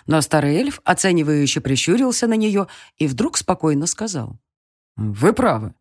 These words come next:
Рядом с вами, леди Селена, Эрна будет спокоен, и мне легче будет узнать необходимое». До Селены дошло. Кажется, он говорит о считывании из мыслей, то есть в данном случае, вероятнее всего,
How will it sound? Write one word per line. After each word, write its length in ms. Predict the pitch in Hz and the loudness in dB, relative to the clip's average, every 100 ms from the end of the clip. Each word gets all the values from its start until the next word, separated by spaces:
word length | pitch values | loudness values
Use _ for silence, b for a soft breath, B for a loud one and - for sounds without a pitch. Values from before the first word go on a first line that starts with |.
| _ _ | _ _
Рядом 300 | 123 135 123 | -2 0 0
с 120 | - | -4
вами, 260 | 160 262 170 | -4 -2 -2
леди 400 | 120 123 143 127 | -2 0 0 0
Селена, 440 | 123 147 127 113 - B B | 0 0 -2 -4 -8 B B
Эрна 320 | 214 285 147 | -2 0 0
будет 260 | 127 127 | -2 -4
спокоен, 560 | - 226 240 127 110 107 B B | -6 -6 -4 -2 -2 -6 B B
и 100 | 151 | 2
мне 200 | 151 147 | 4 4
легче 340 | 135 156 196 269 | 2 0 0 0
будет 260 | 226 247 | 0 0
узнать 400 | 247 214 226 220 | 0 2 0 0
необходимое». 880 | 170 143 123 - 185 131 110 104 101 - _ _ _ _ _ | -2 0 0 -4 -4 -4 -4 -6 -10 -18 _ _ _ _ _
До 80 | 180 | 0
Селены 400 | 175 202 190 190 | 2 2 2 0
дошло. 460 | 202 240 214 175 - b b b | -4 -6 -6 -8 -12 b b b
Кажется, 420 | 180 165 - 165 | 0 2 0 -2
он 260 | - 127 | 0 0
говорит 380 | 240 196 156 147 - | 2 2 0 -2 -2
о 80 | 165 | 0
считывании 840 | - - 277 294 185 156 156 143 | 0 0 0 2 2 2 2 0
из 300 | 131 226 233 | -2 -2 0
мыслей, 560 | 269 226 127 - 101 - B B B | 0 0 -2 -6 -10 -10 B B B
то 100 | 147 | 0
есть 220 | 139 - | 2 -2
в 80 | 117 | 0
данном 400 | 185 285 220 147 | 4 4 2 0
случае, 540 | - 147 127 139 117 B B B | 0 0 0 -2 -2 B B B
вероятнее 560 | 156 151 139 262 202 | 2 4 2 -2 -2
всего, 300 | 143 - 139 | -2 -2 -2